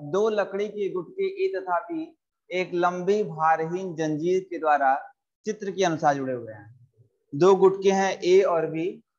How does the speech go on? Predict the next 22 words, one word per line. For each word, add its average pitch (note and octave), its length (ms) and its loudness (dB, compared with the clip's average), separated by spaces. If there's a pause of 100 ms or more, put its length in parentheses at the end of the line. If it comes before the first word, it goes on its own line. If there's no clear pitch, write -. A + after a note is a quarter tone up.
(200)
दोनों F3 300 2
जुड़े E3+ 240 6
हुए F3 220 6
हैं F3 180 0
चित्रानुसार। E3 680 -2 (800)
प्रत्येक G3 420 4
गुटके G3+ 340 2
का G3+ 200 2
भार F3 280 2
दो E3+ 180 -2
सौ F3+ 140 -8
न्यूटन F3+ 280 -4
है, F3 80 -6
यानी D#3+ 140 -6 (100)
ए F3 120 -6
का F3+ 180 -4
भार F3+ 240 0 (380)
और C#3+ 260 4
बी D#3+ 200 -2
का F3 180 -4
भार D#3 260 -4
भी D#3+ 180 -6